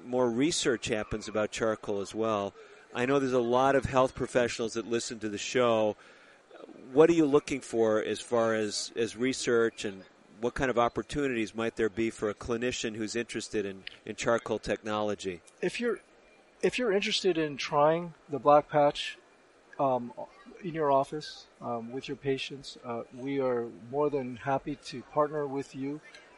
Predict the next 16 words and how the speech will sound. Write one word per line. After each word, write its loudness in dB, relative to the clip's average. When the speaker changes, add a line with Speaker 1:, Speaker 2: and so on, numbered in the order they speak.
Speaker 2:
and -6
we'd -8
be -8
happy -4
to -10
come -8
up -4
with -8
some -10
sort -8
of -8
arrangement -8
where -12
we -10
could -10
provide 2